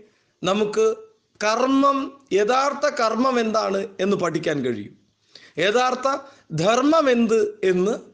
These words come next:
പഠിക്കാൻ കഴിയൂ. അതിനാവശ്യം ഒരു ഗുരുവിൻ്റെ സാന്നിധ്യമാണ്. ആ ഒരു ഗുരുവിനെ തെരഞ്ഞെടുക്കുന്നിടത്ത് നമ്മൾ വിജയിച്ചാൽ സ്വാഭാവികമായും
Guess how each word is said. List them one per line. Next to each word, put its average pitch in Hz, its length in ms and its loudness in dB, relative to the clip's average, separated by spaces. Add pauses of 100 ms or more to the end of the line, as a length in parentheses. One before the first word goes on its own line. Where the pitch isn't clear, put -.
പഠിക്കാൻ 170 480 -2
കഴിയൂ. 104 300 -8 (200)
അതിനാവശ്യം 220 760 -2 (760)
ഒരു 190 260 2 (400)
ഗുരുവിൻ്റെ 226 760 0 (460)
സാന്നിധ്യമാണ്. 180 1300 0 (540)
ആ 247 160 0
ഒരു 302 160 4
ഗുരുവിനെ 277 480 2
തെരഞ്ഞെടുക്കുന്നിടത്ത് 233 1040 0
നമ്മൾ 208 280 0
വിജയിച്ചാൽ 156 640 0 (500)
സ്വാഭാവികമായും 220 920 0